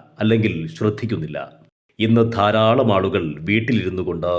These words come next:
ഓൺലൈനിൽ കൂടെ ബിസിനസ് ചെയ്ത് കോടികൾ സമ്പാദിക്കുന്നു. മറ്റു ചിലർ വീട്ടിലിരുന്നു കൊണ്ട് ബഹുരാഷ്ട്ര കമ്പനിക്ക് വേണ്ടി ജോലികൾ ചെയ്യുന്നു, നല്ല ശമ്പളവും ഇൻസെന്റീവും. എന്നാൽ ചിലർ അപ്പോഴും മറ്റുള്ളവരെ പഴിച്ചുകൊണ്ട് ഒന്നും ചെയ്യാതെ നടക്കുന്നു.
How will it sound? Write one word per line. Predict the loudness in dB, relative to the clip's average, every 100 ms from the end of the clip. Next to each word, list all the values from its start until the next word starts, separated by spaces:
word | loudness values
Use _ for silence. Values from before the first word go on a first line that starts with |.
| -2 -2
ഓൺലൈനിൽ | -2 0 0 -2 -6
കൂടെ | -8 -8
ബിസിനസ് | -6 -6 -2 -2 -2
ചെയ്ത് | -8 -10 -8
കോടികൾ | -6 -4 -4 -6
സമ്പാദിക്കുന്നു. | -10 -12 -14 -14 -20 -20 _ _ _ -2
മറ്റു | 2 2 2
ചിലർ | 2 4 2 2
വീട്ടിലിരുന്നു | 2 2 2 2 2
കൊണ്ട് | 0 -2 -4 -4 -8 -18 -20 -2
ബഹുരാഷ്ട്ര | 2 4 6 6 4 2 2
കമ്പനിക്ക് | 2 0 0 2 2
വേണ്ടി | 0 0 0 0
ജോലികൾ | 0 0 0 -4
ചെയ്യുന്നു, | -4 -12 -14 -20 -20 _ _ _ _ -4
നല്ല | 0 4 4
ശമ്പളവും | 2 0 2 2 2 0
ഇൻസെന്റീവും. | -4 -2 -2 -2 -6 -8 -14 _ _ _ _
എന്നാൽ | 0 4 4 2 -2 -6 -14 -20 _
ചിലർ | 0 4 4
അപ്പോഴും | 2 2 4 6 6
മറ്റുള്ളവരെ | 4 0 0 0 2
പഴിച്ചുകൊണ്ട് | 2 0 0 0 0 2 4 4
ഒന്നും | 2 2 2
ചെയ്യാതെ | 2 -2 0 0 0 0
നടക്കുന്നു. | -4 -6 -12 -18